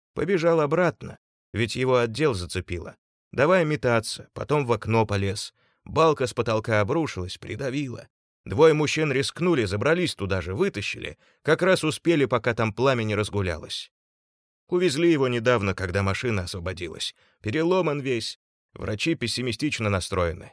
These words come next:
Вздыхали, вряд ли выживет. Ущерб большой, Юрий Константинович?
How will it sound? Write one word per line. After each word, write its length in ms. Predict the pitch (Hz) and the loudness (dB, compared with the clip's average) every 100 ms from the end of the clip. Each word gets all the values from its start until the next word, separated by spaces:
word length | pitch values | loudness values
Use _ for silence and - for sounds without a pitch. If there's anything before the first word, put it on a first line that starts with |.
| _ - | _ -14
Вздыхали, 680 | 78 85 110 113 127 107 - _ _ | -8 -6 -4 -4 -6 -8 -14 _ _
вряд 360 | 110 110 107 - | -6 -4 -4 -6
ли 100 | 101 | -8
выживет. 600 | 104 117 107 - _ - _ _ _ _ _ _ _ _ | -8 -10 -14 -18 _ -20 _ _ _ _ _ _ _ _
Ущерб 500 | 87 - 127 113 - | -2 2 2 2 0
большой, 440 | 101 104 - 170 | 0 0 0 0
Юрий 180 | 117 92 | 0 -2
Константинович? 840 | 87 85 90 82 87 78 - - | -2 -4 -2 -2 -4 -6 -8 -12